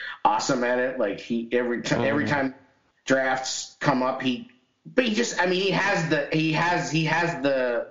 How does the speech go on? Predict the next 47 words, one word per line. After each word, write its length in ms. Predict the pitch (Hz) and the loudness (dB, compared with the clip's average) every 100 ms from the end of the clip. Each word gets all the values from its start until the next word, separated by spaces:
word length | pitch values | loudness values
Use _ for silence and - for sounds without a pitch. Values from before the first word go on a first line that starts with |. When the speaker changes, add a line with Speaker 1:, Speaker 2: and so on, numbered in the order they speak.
| - | -2
Speaker 1:
the 120 | 123 | -2
material. 680 | 123 - 160 135 95 80 - - - | -2 0 0 0 -2 -4 -8 -14 0
I'm 100 | 190 | 2
Speaker 2:
Yeah, 80 | 180 | 4
Speaker 1:
not 80 | 147 | 2
saying, 380 | 143 123 107 110 | 2 2 0 0
Speaker 2:
yeah, 0 | |
yeah. 200 | 123 127 | 0 0
I 40 | |
mean, 100 | 127 | 2
he 60 | 120 | 0
Speaker 1:
I'm 20 | |
Speaker 2:
was 80 | 107 | 0
Speaker 1:
not 100 | - | 0
Speaker 2:
putting 160 | 113 | 0
Speaker 1:
saying 100 | - | 0
Speaker 2:
stuff 140 | 127 127 | 2 2
Speaker 1:
all 80 | 127 | 2
Speaker 2:
out 140 | 113 | 0
there 100 | 120 | 0
Speaker 1:
his 140 | 117 - - | -2 -4 -4
Speaker 2:
about 260 | 127 120 120 | 0 0 2
Speaker 1:
things 120 | 143 | 0
Speaker 2:
Latavius 360 | 135 117 113 117 | 0 0 0 0
Mack 320 | 117 120 113 | 0 0 -2
today. 420 | - 107 104 104 | -4 -2 -2 -4
Ladarius, 540 | 104 104 110 110 104 101 | -4 -2 0 0 -2 -2
sorry. 460 | - 107 104 104 - | -2 0 0 -4 -2
Um, 440 | 107 104 104 101 - _ _ | 0 0 -2 -4 -6 _ _
Speaker 1:
Listen, 380 | 285 294 - 135 | -2 0 0 0
I 100 | 139 | 2
mean, 160 | 151 160 | 0 0
some 240 | 208 220 | 0 0
of 100 | 226 | 0
these 160 | 190 160 | -2 0
guys 300 | 165 160 160 | 0 2 2
are, 280 | 156 147 156 | 0 0 -2
you 100 | 165 | -2
know, 320 | 131 117 117 139 | 0 0 -2 0
uh, 160 | 127 | 0
part 240 | 123 151 151 | 0 0 2
of 60 | |
the 60 | 139 | 0
P 240 | - 143 | -2 0
R 140 | 139 147 | 2 2
machine, 500 | 131 - 123 113 107 | 0 -2 0 0 0
but 220 | 113 | 0